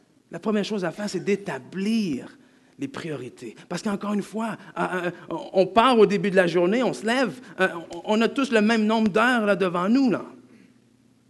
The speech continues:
Mais qu'est-ce qui va déterminer ce qu'on va faire de nos journées ? C'est, ce sont nos priorités. Parce que la réalité,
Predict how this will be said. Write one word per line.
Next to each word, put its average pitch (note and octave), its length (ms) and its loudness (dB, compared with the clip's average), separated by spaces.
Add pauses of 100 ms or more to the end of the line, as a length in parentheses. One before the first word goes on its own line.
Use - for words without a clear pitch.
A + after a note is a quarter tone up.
(360)
Mais G#3+ 80 -2
qu'est-ce C#4 280 2
qui A#3+ 120 0
va G#3 140 2
déterminer G#3+ 800 2
ce - 60 -2
qu'on F#3 140 -2
va D#3+ 140 -2
faire B3 420 0
de E3+ 140 2
nos E3+ 200 2
journées ? E3+ 520 2
C'est, G#3 420 -2 (240)
ce - 160 -12
sont B3 560 -6 (160)
nos D3+ 200 -2
priorités. - 760 -10 (1400)
Parce F#3 140 -2
que B3 60 0
la A3+ 160 6
réalité, B3+ 840 4